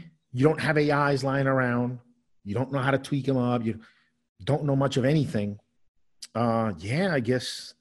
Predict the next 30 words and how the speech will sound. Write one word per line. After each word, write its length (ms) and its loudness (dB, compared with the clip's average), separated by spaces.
I 40 -14
guess 180 -4
just 220 -10
taking 400 -2
the, 240 -2
the 120 -2
oxandrolone, 800 -6
taking 300 -8
those 220 -8
tablets, 480 -8
uh, 100 -10
five 300 -14
times 260 -12
a 40 -16
day 200 -12
is 180 -12
pretty 220 0
convenient 640 -4
and 200 -10
not 220 -6
much 240 -8
to 80 -4
worry 300 -4
about. 320 -6
And 120 4
plus, 360 8
obviously, 480 4
I've 120 4
used, 520 2
uh, 240 -2